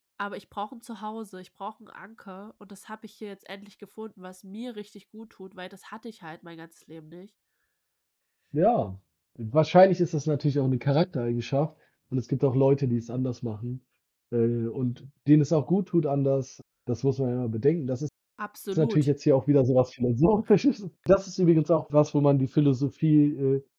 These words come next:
Speaker 2: so sehr schätzen kann. Du sagtest grade, dass es natürlich nie, dass es, man sagt ja sehr oft so, die Philosophie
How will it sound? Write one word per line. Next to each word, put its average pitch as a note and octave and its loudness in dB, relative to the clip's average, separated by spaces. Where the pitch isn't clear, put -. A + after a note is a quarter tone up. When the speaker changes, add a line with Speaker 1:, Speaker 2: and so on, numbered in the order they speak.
Speaker 2:
so B2+ 0
sehr C3 4
schätzen D#3 2
kann. C#3 0
Du B2+ 0
sagtest C#3+ 2
grade, C#3 4
dass C3+ -4
es - -14
natürlich C#3+ 0
nie, D#3 4
dass C#3 -2
es, - -20
man D3+ 6
sagt E3 4
ja D3 2
sehr C#3+ 4
oft D#3 2
so, C3+ 2
die B2+ 2
Philosophie C#3 2